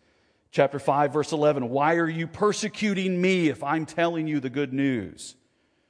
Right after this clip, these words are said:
And then chapter six, our text today, "Stop troubling me." And that's, that, that's,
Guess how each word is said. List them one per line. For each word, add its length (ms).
And 100
then 120
chapter 320
six, 340
our 140
text 320
today, 240
"Stop 520
troubling 600
me." 240
And 140
that's, 300
that, 140
that's, 260